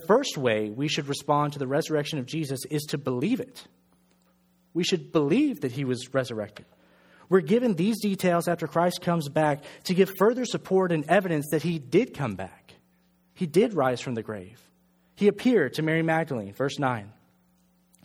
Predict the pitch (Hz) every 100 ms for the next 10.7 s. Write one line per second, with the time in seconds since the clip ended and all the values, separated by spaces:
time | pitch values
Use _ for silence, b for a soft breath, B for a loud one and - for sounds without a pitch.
0 | B B - 170 185 202 196 160 202 214
1 | 214 165 180 202 185 170 160 170 165 160
2 | 156 147 135 147 156 - 180 175 214 208
3 | 208 208 226 - 185 180 175 156 180 185
4 | 139 107 101 B B B - 208 220 185
5 | 185 180 160 160 151 170 160 - 151 143
6 | - 151 156 143 117 101 104 - - b
7 | b b b b b - 196 190 165 170
8 | 156 143 160 160 147 151 156 156 143 143
9 | 147 147 139 135 143 135 131 135 127 135
10 | 135 131 123 123 120 -